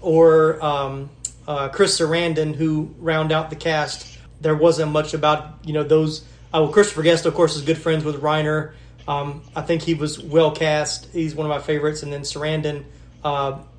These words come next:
was also pretty, I guess, was pretty well known, uh, among Reiner at that time. So they kinda came in as friends of his, rounded out the cast rather nicely. So,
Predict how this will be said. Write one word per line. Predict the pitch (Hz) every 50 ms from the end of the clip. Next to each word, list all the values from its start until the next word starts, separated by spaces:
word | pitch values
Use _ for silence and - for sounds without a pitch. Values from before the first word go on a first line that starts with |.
| - -
was | 175 160 147 165
also | 156 156 156 - 160 151
pretty, | 151 - 165 160 156 147 151 - -
I | 165
guess, | 156 156 160 156 - -
was | 147 147 - -
pretty | - - 180 170
well | 156 156 156 147 147
known, | 147 151 151 151 151 151 151 151 - - - - - - - - -
uh, | 156 143 143 151
among | 147 143 147 147 147 139
Reiner | 143 143 147 147 143
at | 139
that | 151 147 143 -
time. | 156 143 139 139
So | 135 -
they | 139 143 156 151
kinda | 151 151 147 143
came | 147 - 156 151 147 147
in | 147 147
as | 147 143 135 - -
friends | - - 170 160 156 151 147
of | 139 139
his, | 151 156 147 147 143 139 - - - - - - - -
rounded | 147 165 180 180 165 160
out | 156 151 156
the | 156 151
cast | - - 165 151 147 139 - -
rather | 147 139 139 139
nicely. | 139 143 143 139 - - 135 131
So, | - - 139 135 123 -